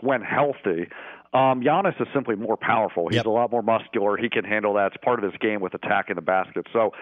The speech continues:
Speaker 1: they just gotta not only throw a lot of bodies at him, but be a lot more physical.
Speaker 2: Yeah, it's, it's going to be fascinating to see how that, how that works out. Th-, then you, um, then you have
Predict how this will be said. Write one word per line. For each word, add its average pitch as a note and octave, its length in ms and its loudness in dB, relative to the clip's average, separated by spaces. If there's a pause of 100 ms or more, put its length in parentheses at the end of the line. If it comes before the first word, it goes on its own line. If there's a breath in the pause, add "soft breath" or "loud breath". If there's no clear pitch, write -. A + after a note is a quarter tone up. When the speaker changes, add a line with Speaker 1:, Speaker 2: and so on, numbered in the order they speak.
(280 loud breath)
Speaker 1:
they C#3 120 2
just G3 180 -2
gotta A2+ 380 0 (100)
not C3+ 300 2
only B2 160 -2 (100)
throw A#2+ 220 2
a - 20 0
lot G#2 220 2
of F2+ 120 -4
bodies G#2 440 2
at G2 180 2
him, C3 280 -2
but G2+ 360 -2
be G2 140 0
a G2+ 60 4
lot G#2+ 180 2
more G#2+ 140 -2
physical. E2+ 520 -4 (300)
Speaker 2:
Yeah, G#2+ 320 0 (100)
it's, A#2+ 320 -4
it's A#2 320 -2
going C3 220 -2
to D3+ 80 -4
be C3 80 0
fascinating B2 500 -2
to F2+ 100 -6
see A2 200 -2
how F#2+ 160 -2
that, G#2+ 240 -2 (340 soft breath)
how C3 80 0
that B2 140 -2
works A2 240 -2
out. G2+ 160 -2
Th-, F#3 120 0
then F3 240 2
you, G3+ 200 0 (600)
um, C3 440 0 (160)
then D#3+ 260 0
you B3+ 140 2
have E3 560 -2